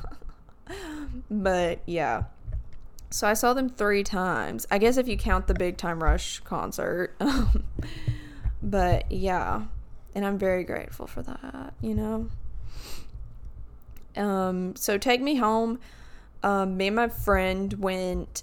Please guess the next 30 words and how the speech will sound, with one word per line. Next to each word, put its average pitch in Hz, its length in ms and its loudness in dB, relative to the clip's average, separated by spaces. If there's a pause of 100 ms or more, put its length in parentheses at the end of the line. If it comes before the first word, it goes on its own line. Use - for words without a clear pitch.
and 170 1080 -4
my 202 180 6
mom 160 540 2
went. - 360 -4 (300)
Yes, 196 460 2
queen. 110 500 -6
My 196 120 2
mom 180 240 2
went 175 180 0
with 180 180 0
us, 180 460 0 (100)
and 185 880 0
it 202 100 4
was 202 120 0
probably 240 260 4
so 196 260 -2
embarrassing 185 580 0
for - 120 -2
her 196 120 0
to 196 60 -6
see 185 480 0
her 190 180 -2
child 185 640 0
just, 180 300 -6
like, 185 260 -2
freaking 180 400 -4
out 165 240 -4
over 180 220 -2
these 170 440 -6
five 170 760 0